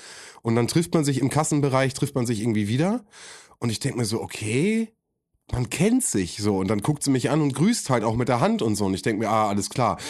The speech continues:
Ah, ich hab das, ich hab die nicht ge-, ich hab's nicht gesehen. Also, wisst ihr, was ich meine? Also, man hat halt nur diese Maske und ich hab sie nicht erkannt. Es war wirklich einfach, als, also, man hätte alles interpretieren können. So, es war jetzt nicht, ich, äh, äh, man kennt sich. Super schwierig. Wirklich.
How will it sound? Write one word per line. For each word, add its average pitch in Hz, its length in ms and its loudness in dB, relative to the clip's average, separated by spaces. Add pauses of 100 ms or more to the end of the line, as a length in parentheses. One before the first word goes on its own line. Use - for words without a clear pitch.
(180)
Ah, 120 100 0
ich 127 140 0
hab 160 80 0
das, 139 220 0
ich - 100 0
hab - 100 2
die 127 100 2
nicht 135 360 0
ge-, 143 100 0 (120)
ich 127 100 -2
hab's 147 120 -2
nicht 135 140 0
gesehen. 175 340 2
Also, 101 220 0
wisst 123 160 0
ihr, 185 60 -2
was 170 60 -2
ich 123 80 0
meine? 170 300 2
Also, 131 120 0
man 143 140 2
hat 139 100 0
halt 160 120 2
nur 165 120 4
diese 147 160 0
Maske 190 480 0 (360)
und 143 100 2
ich 131 100 0
hab 170 100 0
sie 143 120 2
nicht 185 320 2
erkannt. 170 500 -2 (440)
Es - 140 -12
war 139 180 4
wirklich 170 280 0
einfach, 165 360 2
als, 151 300 -2
also, 135 360 2 (600)
man 139 160 4
hätte 143 220 2
alles 170 240 2
interpretieren 113 600 0
können. 78 280 -2
So, 87 180 -2
es 80 120 -4
war 113 100 2
jetzt 110 180 0
nicht, 131 160 2
ich, 117 200 -4
äh, 120 300 0
äh, - 20 0
man 117 360 0
kennt 120 220 0
sich. - 260 -6 (380)
Super 185 300 -4
schwierig. 190 460 -4 (360)
Wirklich. 160 380 -4